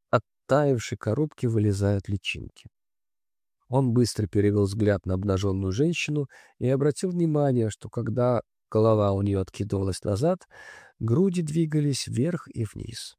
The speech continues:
Невзгода не оказывала ни малейшего сопротивления. "Мой племянник Атон, полуминьон, убил свою мать, а затем сблизился со своей невестой, дочерью четвертого,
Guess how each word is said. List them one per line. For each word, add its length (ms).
Невзгода 600
не 140
оказывала 640
ни 180
малейшего 600
сопротивления. 880
"Мой 320
племянник 680
Атон, 600
полуминьон, 920
убил 480
свою 380
мать, 480
а 100
затем 300
сблизился 640
со 160
своей 380
невестой, 880
дочерью 540
четвертого, 880